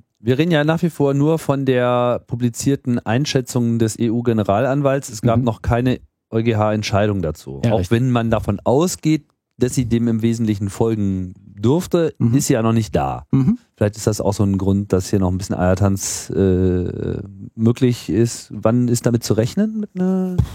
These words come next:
Speaker 1: finalen
Speaker 2: Ja,
Speaker 1: Entscheidung?
Speaker 2: das kann man schwer sagen. Also alles zwischen zwei und sechs Monaten ist denkbar.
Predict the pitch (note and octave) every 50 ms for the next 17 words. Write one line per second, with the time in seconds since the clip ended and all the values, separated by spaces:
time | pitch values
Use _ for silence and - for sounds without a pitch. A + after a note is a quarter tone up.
0 | - - - - F3 F3+ F3+ F#3 F#3+ F#3+ F3+ - F3+ F3+ F#3+ F#3 F#3+ F#3+ F#3+ F#3+
1 | - - - A2+ G#2+ G#2+ G#2+ G2+ F#2 - - G#2 G2+ G#2 G2+ G2+ F#2+ F#2+ G2+ G2
2 | G#2 G2+ F#2 G2+ F#2+ G2+ - A2 G#2+ A2+ A2 - - A2+ B2 A2+ - - G2 G2+
3 | G#2 G2+ G2+ G#2 - - A2 G#2+ A#2 B2 A2+ A2 - A2 G#2 G#2 G#2 G2 - G#2
4 | F#2+ - - - - - _ _ _ _ _ - G2 G#2+ A#2+ - - - - -